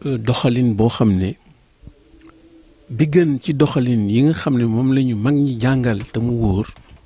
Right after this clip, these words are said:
mooy waxtaan moo jiitu lépp. Waaye waxtaan bi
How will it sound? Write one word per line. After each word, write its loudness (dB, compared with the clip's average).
mooy 0
waxtaan -2
moo -2
jiitu -8
lépp. -2
Waaye 0
waxtaan -2
bi 2